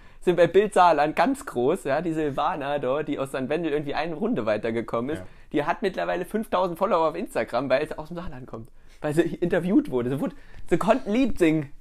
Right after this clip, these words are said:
Speaker 1: Glückwunsch, sie konnten ein Lied singen, die Dame.
Speaker 2: Woher kommt das? Also ich, dadurch, dass wir so klein sind und eh halt wenig haben.
Speaker 1: Ja, also ich find's auch,
Speaker 2: Außer,
Speaker 1: ich find's
Speaker 2: aber,
Speaker 1: wirklich
Speaker 2: aber das sagen wir
Speaker 1: beachtlich,
Speaker 2: nicht,
Speaker 1: ey.
Speaker 2: das sagen wir nicht bei Sachen, die uns peinlich sind.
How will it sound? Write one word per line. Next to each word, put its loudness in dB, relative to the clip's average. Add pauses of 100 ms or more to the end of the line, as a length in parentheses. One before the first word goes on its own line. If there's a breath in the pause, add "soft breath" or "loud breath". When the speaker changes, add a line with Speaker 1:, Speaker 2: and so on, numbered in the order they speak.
(200)
Speaker 1:
Glückwunsch, 6
sie -4
konnten -4
ein -8
Lied -2
singen, -2
die 0
Dame. -2
Speaker 2:
Woher -8
kommt -14
das? -16 (120)
Also -10
ich, -12 (280)
dadurch, -4
dass -18
wir -12
so -10
klein -8
sind -12
und -14
eh -10
halt -14
wenig -14
haben. -14 (200)
Speaker 1:
Ja, -10 (180)
also -6 (200)
ich -6
find's -2
auch, 0 (320 soft breath)
Speaker 2:
Außer, 0
Speaker 1:
ich -4
find's 4
Speaker 2:
aber, -4
Speaker 1:
wirklich 6
Speaker 2:
aber 2
das 4
sagen 6
wir -4
Speaker 1:
beachtlich, 0
Speaker 2:
nicht, -2
Speaker 1:
ey. 0
Speaker 2:
das -8
sagen -4
wir -2 (160)
nicht -10
bei -4
Sachen, -8
die -6
uns -8
peinlich -10
sind. -10